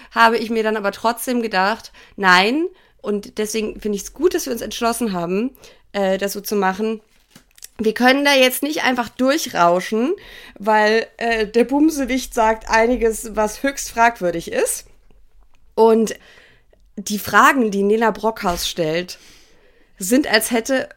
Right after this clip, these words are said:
man irgendwie einem, einer A I sehr <laughs> schlecht erzählt, was ein Journalist ist und hätte ihr dann gesagt, dieses,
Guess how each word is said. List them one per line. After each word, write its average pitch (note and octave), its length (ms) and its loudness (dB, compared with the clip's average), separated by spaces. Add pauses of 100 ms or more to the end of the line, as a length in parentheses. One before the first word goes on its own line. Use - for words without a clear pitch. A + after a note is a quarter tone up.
(120)
man A3 220 0
irgendwie A3+ 720 -2 (100)
einem, G3 540 0 (440)
einer G3+ 280 0
A G#3+ 500 4
I B3+ 120 0
sehr A3 260 2
<laughs> - 20 -6
schlecht A3+ 540 -2
erzählt, A3+ 800 0 (320)
was A3+ 260 4
ein A#3+ 180 4
Journalist A#3 720 2
ist D4+ 440 0 (220)
und A3+ 220 -2
hätte C4 180 -2
ihr A#3+ 100 -2
dann A#3 180 4
gesagt, B3 420 0
dieses, A#3+ 440 -6